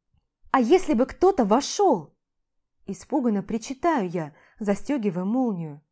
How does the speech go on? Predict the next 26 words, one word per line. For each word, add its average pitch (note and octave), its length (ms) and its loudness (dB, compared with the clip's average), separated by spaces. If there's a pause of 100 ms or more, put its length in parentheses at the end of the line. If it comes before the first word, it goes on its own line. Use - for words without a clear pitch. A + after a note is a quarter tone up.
(120)
Хватаю G#3 400 -4
зеркало B3+ 420 -4
и G3 140 -6
салфетку, C#4 640 -6 (280)
поправляя F#3+ 480 -4
макияж. F#3+ 720 -8 (680)
«Не F3 180 -2
волнуйся, G3 720 -2 (400)
я F#3 140 0
попросил A3 640 -4
Эм F#3 260 -2
и E3 240 -10
Эмиля F3+ 420 -2
покараулить». G#3 840 -6 (960)
Я G3 200 -2
замираю, F#3+ 580 -6
поднимая F#3+ 480 -4
на G#3 100 -2
него F3+ 220 -8
пораженный F#3+ 500 -4
взгляд. A3+ 480 -6 (840)
«За G#3+ 200 -4
нами A#3+ 240 0
наблюдали A3 440 -4
твои G#3+ 280 -4
друзья?» G#3 540 -4